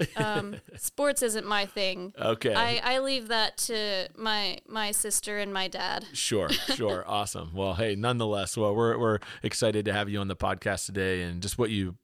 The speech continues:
Speaker 1: provide and just to who you are, the value you bring to our ministry. How about before we move on to some other questions, what are some of your hobbies? What do you enjoy
Speaker 2: Mm-hmm.
Speaker 1: doing? What's some of those things?
Speaker 2: Uh, singing,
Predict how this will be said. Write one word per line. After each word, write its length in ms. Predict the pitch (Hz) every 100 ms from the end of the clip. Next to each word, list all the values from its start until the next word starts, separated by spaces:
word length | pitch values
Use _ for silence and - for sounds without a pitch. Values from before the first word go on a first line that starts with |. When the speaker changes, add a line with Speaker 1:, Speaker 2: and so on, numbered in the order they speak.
| -
Speaker 1:
provide 420 | 104 98 92 90
and 120 | 87
just 180 | 92 -
to 180 | 85 82 - -
who 80 | 160
you 180 | 143 117
are, 100 | 101
the 60 |
value 340 | 104 107 107 104
you 160 | 101
bring 320 | 95 104 98 95 - - -
to 140 | 120
our 60 | 104
ministry. 320 | 101 98 -
How 80 | 123
about 160 | 160 139
before 220 | 139 143
we 80 | 135
move 200 | 127 127
on 200 | 127 117
to 100 | 120
some 140 | -
other 160 | 113 110
questions, 360 | - 113 113 107
what 140 | 180
are 60 | -
some 160 | -
of 60 | 143
your 100 | 117
hobbies? 320 | 110 127 85
What 100 | 101
do 40 | 117
you 80 | 120
enjoy 260 | 117 117
Speaker 2:
Mm-hmm. 60 | 110
Speaker 1:
doing? 240 | 117 101
What's 200 | 85 -
some 80 | -
of 60 | 107
those 180 | 101 -
things? 340 | 95 87 - -
Speaker 2:
Uh, 260 | - 240 208 - -
singing, 680 | - 233 220 220 226 262